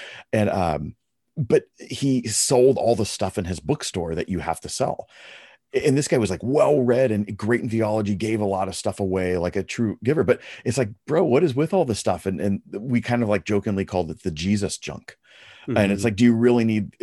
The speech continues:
Speaker 1: like, all this, just that stuff that goes along with it? Uh, and it's like that, that's part of that Christian subculture that I think a lot of people are discipled into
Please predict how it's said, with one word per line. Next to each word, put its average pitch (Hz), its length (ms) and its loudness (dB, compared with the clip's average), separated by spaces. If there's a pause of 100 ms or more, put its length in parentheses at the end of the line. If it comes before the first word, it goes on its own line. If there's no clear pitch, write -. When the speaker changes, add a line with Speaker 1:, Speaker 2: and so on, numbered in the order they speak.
Speaker 1:
like, 113 220 -4
all 120 180 2
this, 107 260 -4
just - 240 -6
that 98 140 -8
stuff - 520 -6
that 87 120 0
goes 87 220 -2
along 82 380 -2
with 78 160 -6
it? - 180 -6
Uh, 82 160 -6 (600)
and 127 160 0
it's 117 200 -6
like 113 120 -6
that, 113 180 0
that's 110 240 -4
part 117 360 -4
of 98 100 -4
that 95 180 -8
Christian 104 400 -6
subculture 87 760 -6 (200)
that 90 120 -2
I - 40 -6
think 101 160 -2
a 98 40 2
lot 92 180 -2
of 90 80 -6
people 98 240 -4
are 85 160 -2
discipled 85 560 -6
into 85 380 -4